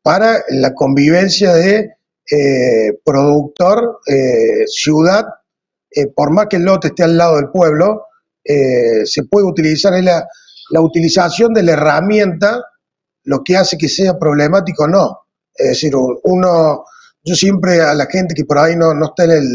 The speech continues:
el sector agropecuario, le digo, cualquier, eh, herramienta mal utilizada puede ca-, causar un pre-,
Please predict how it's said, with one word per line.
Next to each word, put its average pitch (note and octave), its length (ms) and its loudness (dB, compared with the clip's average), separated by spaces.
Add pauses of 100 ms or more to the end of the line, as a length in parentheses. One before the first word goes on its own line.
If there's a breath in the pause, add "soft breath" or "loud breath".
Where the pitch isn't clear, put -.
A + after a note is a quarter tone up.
(160)
el C#3 80 0
sector C#3 320 -2
agropecuario, F#3+ 800 0 (460 soft breath)
le D#3 80 -2
digo, F3+ 200 0
cualquier, F3 440 0 (180)
eh, D#3+ 100 2
herramienta D#3 600 2
mal D#3 200 2
utilizada D3 680 0
puede D#3+ 160 -4
ca-, C#3 240 -2 (160)
causar F3+ 500 -2 (480)
un D#3 220 -2
pre-, D3+ 320 0